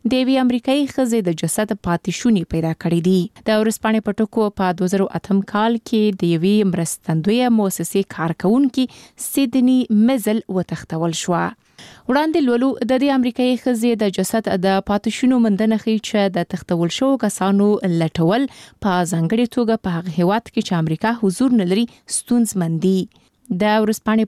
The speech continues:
په ټکو، دې ښځې د افغانستان په جنوب کې د انګلیسي ژبې تدریس کاوه او د سړک له غاړې تښتول شوې وه. ورځپاڼه وړاندې لیکي، د دغې امریکایي ښځې د کورنیو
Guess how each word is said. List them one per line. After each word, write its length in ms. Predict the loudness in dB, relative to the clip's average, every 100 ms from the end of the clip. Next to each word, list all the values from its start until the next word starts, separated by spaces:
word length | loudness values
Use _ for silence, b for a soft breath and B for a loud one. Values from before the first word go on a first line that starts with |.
| -2
په 80 | -2
ټکو، 260 | -2 0 -2 -2
دې 200 | -2 -2 -2
ښځې 260 | -2 0 0 0
د 100 | -4
افغانستان 500 | -2 -4 -2 0 0 0
په 160 | -2 2
جنوب 260 | 0 0 -2
کې 100 | 0 2
د 40 | 0
انګلیسي 440 | 0 0 0 0 0
ژبې 160 | -2 -2
تدریس 340 | -2 0 -2 -2 -2
کاوه 200 | 0 0 B B B -2
او 40 | 0 2 2
د 100 | 0 0
سړک 340 | 0 0 -2 0
له 260 | 2 2 2 0
غاړې 400 | 0 2 0 -4
تښتول 440 | -2 0 2 0
شوې 200 | 0 2 2
وه. 140 | 2 -2 -6 B B B -4
ورځپاڼه 400 | -2 -2 0 2
وړاندې 360 | 2 2 2 2 -2
لیکي، 260 | 0 -2 -2 -2
د 120 | 0
دغې 180 | 0 0
امریکایي 400 | 0 0 0 0 0
ښځې 480 | -2 0 2 2 2
د 100 | -2 -2 0
کورنیو 420 | 2 2 2